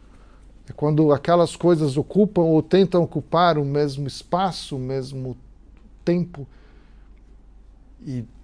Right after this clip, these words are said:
no varejo, no detalhe, na minúcia, você opta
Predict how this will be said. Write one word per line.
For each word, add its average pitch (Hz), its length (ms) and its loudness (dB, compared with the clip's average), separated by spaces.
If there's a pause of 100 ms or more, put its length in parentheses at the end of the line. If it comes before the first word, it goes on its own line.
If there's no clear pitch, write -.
(380)
no 127 160 -4
varejo, 151 800 8
no 139 260 -4
detalhe, 156 960 2
na 143 240 -4
minúcia, 139 880 -4 (460)
você 120 440 -6
opta 127 680 -4